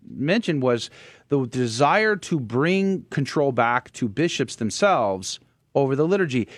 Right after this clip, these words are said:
And yet now they're being directed to, uh, they're not even allowed to have certain things in their church bulletins without permission. Uh, it seems like the control is being given back to Rome over all dioceses over the planet. What say you, Bishop Athanasius?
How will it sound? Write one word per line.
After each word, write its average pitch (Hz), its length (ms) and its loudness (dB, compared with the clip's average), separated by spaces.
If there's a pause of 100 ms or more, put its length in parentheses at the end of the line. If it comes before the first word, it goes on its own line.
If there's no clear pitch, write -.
(160)
And 151 200 0
yet 165 380 0
now 147 320 2
they're 208 140 2
being 160 240 0
directed 131 720 0 (160)
to, 120 500 2 (340)
uh, 110 180 0
they're 139 140 2
not 202 220 2
even 139 120 0
allowed 120 460 2
to 113 320 0
have 117 320 2
certain 143 280 0
things 135 300 0
in 123 200 2
their 107 260 0
church 139 400 -2
bulletins 143 800 0
without 104 280 0
permission. 85 600 -6 (440)
Uh, 120 240 0
it 143 140 -2
seems 208 440 0
like 147 320 0
the 131 400 0 (100)
control 180 540 0
is 120 80 -2
being 131 280 0
given 127 340 -2
back 117 400 -2
to 113 100 -6
Rome 123 480 0
over 120 280 -2 (100)
all 151 180 4
dioceses 131 520 0
over 110 140 -2
the 107 80 -6
planet. 113 460 -4
What 120 220 -2
say - 140 -2
you, 107 200 -2
Bishop 92 340 -8
Athanasius? 92 680 -6